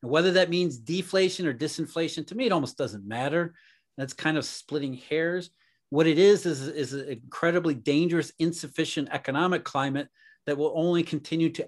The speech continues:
add to all of the social, political, and economic problems we've accumulated after almost a decade and a half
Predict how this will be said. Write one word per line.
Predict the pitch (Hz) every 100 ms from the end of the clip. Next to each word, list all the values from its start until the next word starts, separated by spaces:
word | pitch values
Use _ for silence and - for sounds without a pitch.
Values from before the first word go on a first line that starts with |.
| -
add | 143 147 147
to | 147
all | 151 143 151
of | 135
the |
social, | 127 - 147 - 135
political, | - 135 135 131 131
and |
economic | 127 127 139 160 147
problems | 143 127 127
we've | 123 117
accumulated | - 180 190 160 135 131
after | 127 127 123
almost | 131 127 -
a |
decade | 113 131 - 131
and | 117
a | 113
half | 170 170 151